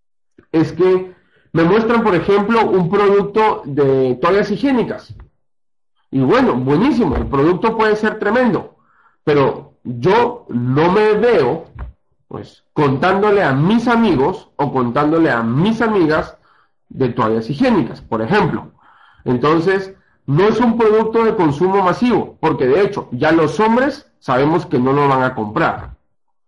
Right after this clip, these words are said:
Entonces, debe buscar un producto que sí pueda llegar a todo el mundo. Y por último, es que el reconsumo debe de ser ilimitado.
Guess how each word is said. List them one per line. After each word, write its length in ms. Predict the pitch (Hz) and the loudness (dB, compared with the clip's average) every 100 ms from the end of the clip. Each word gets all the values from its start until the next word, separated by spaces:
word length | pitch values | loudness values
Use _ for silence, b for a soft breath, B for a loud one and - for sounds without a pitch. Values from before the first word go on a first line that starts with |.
| _ _ _ _ - | _ _ _ _ -4
Entonces, 540 | 127 147 175 190 175 | -2 0 2 0 0
debe 240 | 185 202 | 2 4
buscar 300 | 208 - 202 | 2 2 0
un 160 | 202 190 | 0 0
producto 520 | 190 170 185 208 226 | 2 2 2 0 -2
que 140 | 196 123 | -2 -4
sí 300 | - 190 185 | -6 -6 -6
pueda 420 | - 202 202 202 | -2 0 2 2
llegar 600 | 190 143 143 160 - - | 2 2 2 -2 -6 -10
a 160 | 117 123 - | -8 -8 -2
todo 480 | 190 175 185 - - | 0 2 0 -4 -6
el 160 | 123 120 | -4 0
mundo. 480 | 135 120 110 - _ _ _ b b b b b b b b _ _ | 0 0 -4 -12 _ _ _ b b b b b b b b _ _
Y 100 | 220 | -4
por 160 | 165 214 | 0 2
último, 720 | 294 240 202 143 107 - - _ | 2 2 0 0 -4 -10 -20 _
es 220 | 185 185 | 0 0
que 300 | - 214 214 | 0 0 0
el 200 | 180 170 | 0 2
reconsumo 1040 | 170 180 - 160 151 233 254 269 277 - _ _ | 2 0 2 0 0 0 2 2 0 -10 _ _
debe 340 | 135 135 175 185 | -4 0 2 4
de 160 | 175 | 2
ser 500 | 143 196 226 233 - _ | 0 0 0 -2 -10 _
ilimitado. 920 | 226 202 180 165 147 151 147 98 - | 0 2 2 0 0 0 0 -2 -10